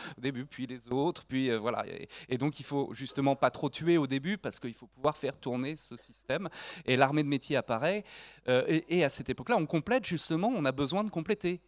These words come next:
Donc pour compléter, on va faire appel à des, à des combattants, euh, euh, payés. Euh, les mercenaires génois qui sont arbalétriers, par exemple, spécialisés un petit peu. Euh, euh, d'ailleurs, c'est une arme de destruction massive,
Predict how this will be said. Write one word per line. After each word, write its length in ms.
Donc 180
pour 180
compléter, 540
on 80
va 100
faire 140
appel 400
à 100
des, 240
à 100
des 100
combattants, 720
euh, 440
euh, 20
payés. 320
Euh, 380
les 160
mercenaires 480
génois 400
qui 160
sont 380
arbalétriers, 640
par 160
exemple, 500
spécialisés 600
un 100
petit 140
peu. 260
Euh, 240
euh, 120
d'ailleurs, 240
c'est 100
une 160
arme 220
de 80
destruction 420
massive, 480